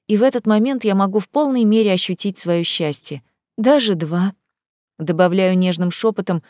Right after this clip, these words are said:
отчего босс странно хмыкает. Заставляю себя прийти в чувство. «Мне нужна эта ночь на доработку.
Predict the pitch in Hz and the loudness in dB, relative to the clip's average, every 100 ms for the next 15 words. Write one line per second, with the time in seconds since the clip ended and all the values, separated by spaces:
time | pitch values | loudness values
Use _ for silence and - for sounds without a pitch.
0 | _ _ _ 160 - 233 240 220 196 320 | _ _ _ -10 -4 0 2 2 0 0
1 | - - 226 233 233 240 - 175 151 - | -2 -4 0 0 0 -4 -4 -4 -6 -4
2 | 147 139 - _ _ _ _ _ _ - | -6 -6 -12 _ _ _ _ _ _ -10
3 | 160 - 170 175 165 - 151 156 170 - | -10 -2 0 2 2 0 -4 -4 -4 -6
4 | 175 - 143 - 151 135 _ _ _ _ | -6 -6 -10 -10 -12 -14 _ _ _ _
5 | - 185 202 214 208 208 208 196 202 185 | -2 2 4 4 2 0 0 2 0 0
6 | 185 185 180 - 175 160 175 175 170 156 | 0 0 0 -2 -2 0 0 0 -2 -4
7 | - 143 | -6 -12